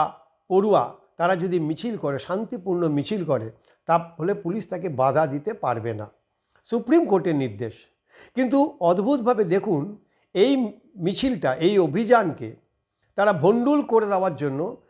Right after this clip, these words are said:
রাজনৈতিক দলগুলি কি সুন্দর একটা পরিকল্পনা নিয়েছে। এই মানুষের স্বতঃস্ফূর্ত যে আন্দোলন, সেই আন্দোলনটাকে তারা হাইজ্যাক করার জন্য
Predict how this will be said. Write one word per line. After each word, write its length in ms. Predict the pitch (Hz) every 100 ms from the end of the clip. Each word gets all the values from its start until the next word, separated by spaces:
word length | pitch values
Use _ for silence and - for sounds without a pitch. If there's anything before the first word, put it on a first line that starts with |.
| _ 156
রাজনৈতিক 720 | 156 180 214 226 233 240 190
দলগুলি 400 | 139 165 175 214
কি 180 | 226 - 254
সুন্দর 440 | - 190 202 220
একটা 280 | 165 - 196 285 - _ _ -
পরিকল্পনা 520 | 170 151 139 127 123
নিয়েছে। 360 | 113 110 107 - - _ _ _ _ - -
এই 140 | 214 262
মানুষের 460 | 214 202 247 269 262
স্বতঃস্ফূর্ত 720 | - 208 277 - - 262 - 254
যে 100 | 226
আন্দোলন, 500 | 196 208 247 190 131 147 - _ _ _
সেই 180 | - 220
আন্দোলনটাকে 720 | 220 190 214 233 240 226 220
তারা 200 | 220 208 175
হাইজ্যাক 460 | 156 196 185 220 220
করার 320 | 185 190 208
জন্য 300 | 151 139 110